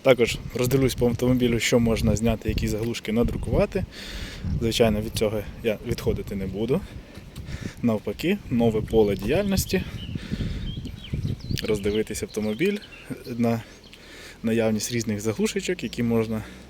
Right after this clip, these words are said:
скопіювати і виготовити. От. Попередньо вже кілька деталей таких знайшов. Потрібно знайти час,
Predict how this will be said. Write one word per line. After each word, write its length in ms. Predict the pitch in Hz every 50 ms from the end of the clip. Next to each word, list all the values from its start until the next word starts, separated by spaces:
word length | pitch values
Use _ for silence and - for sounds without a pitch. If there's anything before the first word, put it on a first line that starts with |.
| - - - - - - - - - - - - -
скопіювати 800 | - - - 120 - - 110 113 117 131 170 196 - - 160 - -
і 80 | 127
виготовити. 720 | 117 110 107 107 107 110 - - 101 98 98 98 - - - - - - - - - - - - - - - -
От. 200 | - - - - - - - - - - - - - - - - - - - - - -
Попередньо 400 | - 107 - 127 135 123 123 113
вже 140 | 107 117 113
кілька 320 | - - 117 107 - 107
деталей 400 | 104 110 - - 113 101 95 -
таких 280 | - - - 113 104 101
знайшов. 400 | 101 107 110 - - 196 240 - - - - - - - - - - - - - - - - - - -
Потрібно 400 | - - - - 120 113 110 104
знайти 320 | - 113 104 - - -
час, 340 | - - 170 196 - - -